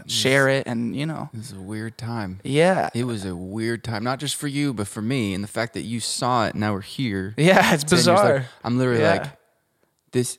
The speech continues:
Speaker 1: this, okay, I, like, I have to stop and, like, let that sink in sometimes. 'Cause you almost forget. You're like, "Oh, this is supposed to be, it's supposed to happen. This is, oh, it's great, Alex." Blah, blah,
Speaker 2: Yeah,
Speaker 1: blah.
Speaker 2: yeah.
Speaker 1: And it's like,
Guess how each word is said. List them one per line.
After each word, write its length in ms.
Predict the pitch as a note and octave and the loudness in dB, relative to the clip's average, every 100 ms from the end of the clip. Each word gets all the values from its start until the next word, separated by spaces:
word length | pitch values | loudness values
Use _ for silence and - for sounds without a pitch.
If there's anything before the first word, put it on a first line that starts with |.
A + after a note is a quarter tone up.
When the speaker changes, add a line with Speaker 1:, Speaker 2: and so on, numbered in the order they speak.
| - | -2
Speaker 1:
this, 240 | C3 B2 - | 0 0 -2
okay, 220 | A#2+ F2 - | -4 -4 -2
I, 40 | C#3+ | 0
like, 100 | C#3+ | 2
I 60 | |
have 240 | C3 E3+ - | 0 -2 -4
to 80 | B2 | -4
stop 500 | - - B2 A#2 A2 | -2 0 2 2 -2
and, 100 | G#2 | -6
like, 140 | G2+ | -6
let 160 | G#2+ - | -6 -4
that 160 | G2+ | -4
sink 300 | - F#2+ F2 | -4 -6 -6
in 100 | F2+ | -8
sometimes. 560 | F#2+ - - - B1+ - _ _ _ _ _ | -8 -10 -14 -16 -18 -20 _ _ _ _ _
'Cause 140 | A#2 | -4
you 60 | C#3 | -2
almost 180 | B2+ - | -2 -4
forget. 320 | A2 G#2 - | -6 -6 -4
You're 100 | G2 | -6
like, 180 | F2+ - _ _ _ _ _ _ _ - | -8 -12 _ _ _ _ _ _ _ -4
"Oh, 100 | C4 | -2
this 140 | C#4 | -2
is 120 | D4 B3 | -2 -2
supposed 220 | D4+ - | -2 -2
to 40 | |
be, 80 | E2 | -6
it's 80 | G2+ | -2
supposed 200 | A#3+ B3 | 0 2
to 60 | A2+ | 0
happen. 200 | B2+ C#3+ | 2 0
This 80 | |
is, 60 | B3 | 2
oh, 220 | C4+ E4+ | 2 2
it's 120 | - | 2
great, 220 | - - - | 2 2 4
Alex." 300 | A3 A2+ - | 4 2 2
Blah, 280 | D4 F#3 F3 | 4 4 4
blah, 100 | A3+ | 2
Speaker 2:
Yeah, 100 | G#3+ | 2
Speaker 1:
blah. 80 | F3+ | 2
Speaker 2:
yeah. 60 | |
Speaker 1:
And 100 | C3+ | 2
it's 140 | C#3+ D3 | 2 2
like, 200 | C3 | 0